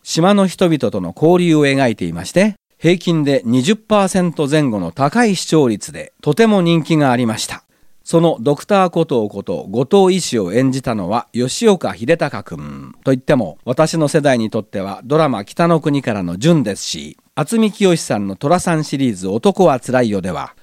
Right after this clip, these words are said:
寅さんの妹、さくらの息子の光雄ですしね。オールウェイズ三丁目の夕日では、売れない作家の茶川先生ですし、この間のゴジラマイナスワンにも出ていましたけども、それでも千九百七十年、昭和四十五年の生まれですからね。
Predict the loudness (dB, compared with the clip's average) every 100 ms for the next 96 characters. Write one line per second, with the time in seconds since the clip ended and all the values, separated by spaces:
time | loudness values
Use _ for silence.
0 | _ 2 2 2 0 -2 -2 -2 -2 -2
1 | -4 -8 -4 -2 2 2 2 -2 -6 -6
2 | -4 -4 -2 -4 -4 -2 0 2 0 -2
3 | -4 0 0 0 -10 _ 0 4 4 4
4 | 2 0 -2 0 0 2 2 4 2 2
5 | 0 -2 -4 -4 -6 -14 _ 0 2 2
6 | 0 -2 -6 -8 -6 -4 -4 0 2 2
7 | 0 -2 -2 -2 -2 -2 -4 -10 -8 -10
8 | -12 _ _ 0 2 2 0 -2 0 0
9 | 2 0 0 0 0 0 0 0 0 -2
10 | 0 0 0 -2 -2 -4 -6 -6 -8 -10
11 | -16 _ -6 2 2 4 2 0 0 0
12 | 0 -2 -2 -6 -2 0 0 0 -2 -2
13 | -4 2 2 2 2 2 0 -2 -2 0
14 | 2 2 2 2 2 2 -2 -4 -4 2
15 | 2